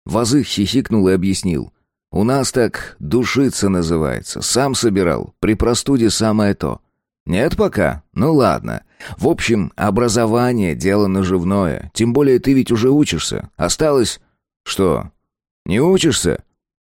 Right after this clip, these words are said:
Виталий неохотно пробормотал, что не успел пока. «Тогда-то документы завести»,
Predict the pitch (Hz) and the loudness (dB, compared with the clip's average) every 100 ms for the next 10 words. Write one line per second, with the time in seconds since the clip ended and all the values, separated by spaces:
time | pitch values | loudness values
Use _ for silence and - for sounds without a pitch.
0 | _ _ - 120 170 151 131 120 107 104 | _ _ -4 0 2 2 2 2 2 -2
1 | - 85 87 87 101 113 135 101 - 90 | -2 -2 0 2 2 0 0 -4 -2 0
2 | 92 92 - 76 - 67 - - _ _ | 0 0 0 -2 -2 -8 -10 -12 _ _
3 | _ 107 139 160 120 73 60 50 - _ | _ -4 0 0 0 -2 -4 -8 -16 _
4 | - 98 110 165 208 190 120 107 101 92 | -6 -4 0 2 4 2 2 2 2 2
5 | 82 76 62 | 0 -4 -6